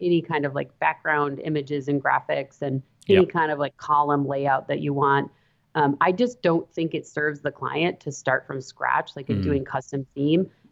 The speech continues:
Speaker 1: unless the website itself is the business.
Speaker 2: Yeah.
Speaker 1: You know, if
Speaker 2: Yeah.
Speaker 1: somebody's, like, making a business that is, like, some kind of directory, then maybe they need a custom,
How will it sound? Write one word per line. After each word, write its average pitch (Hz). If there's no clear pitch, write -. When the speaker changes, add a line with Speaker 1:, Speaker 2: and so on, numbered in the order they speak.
Speaker 1:
unless 185
the 180
website 156
itself 139
is 135
the 131
business. 131
Speaker 2:
Yeah. 104
Speaker 1:
You 160
know, 131
if -
Speaker 2:
Yeah. -
Speaker 1:
somebody's, 160
like, 139
making 175
a 151
business 147
that 156
is, 147
like, 147
some 160
kind 165
of 147
directory, 160
then 160
maybe 151
they 139
need 135
a 127
custom, 127